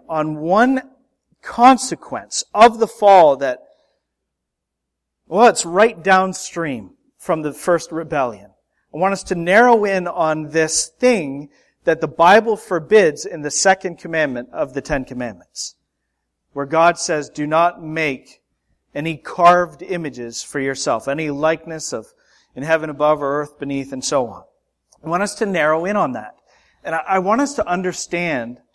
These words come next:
W-, we might think, "Well, that's not really relevant. We don't do that anymore. We're not bowing down, you know, to images of wood and stone." But I want us to see the relevance of that, and more, I want us to see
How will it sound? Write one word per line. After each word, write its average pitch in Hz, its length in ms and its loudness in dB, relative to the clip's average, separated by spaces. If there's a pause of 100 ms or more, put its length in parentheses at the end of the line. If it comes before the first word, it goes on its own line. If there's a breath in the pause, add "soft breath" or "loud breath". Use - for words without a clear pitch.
(1160)
W-, 185 200 2
we 226 140 2
might 180 220 2
think, 139 220 -6
"Well, 135 100 0
that's 147 280 -4
not 143 140 -2
really 135 200 -4
relevant. 139 460 -2
We 143 80 -8
don't 143 220 -6
do 147 140 -2
that 131 160 0
anymore. 123 440 -4
We're 135 100 -4
not 139 280 -4
bowing 135 360 0
down, 135 380 0
you 123 100 -4
know, 131 220 -6
to 131 380 -6
images 143 460 -8
of 120 80 -12
wood 127 240 -4
and 135 140 -10
stone." 117 380 -8
But 131 120 -6
I 131 100 0
want 151 260 0
us 254 160 -6
to 151 100 -12
see 208 320 -4
the 127 120 -4
relevance 131 580 -4
of 107 120 -12
that, 120 300 -6
and 143 140 -10
more, 156 420 -2
I 156 120 -10
want 170 240 -4
us 254 140 -6
to 147 120 -10
see 131 400 -6